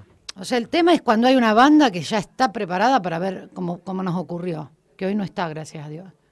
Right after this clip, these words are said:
O sea, no está, no tenemos esa situación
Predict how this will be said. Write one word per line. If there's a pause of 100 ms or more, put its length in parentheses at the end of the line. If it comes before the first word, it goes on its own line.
(340)
O
sea,
no
está, (260)
no
tenemos
esa
situación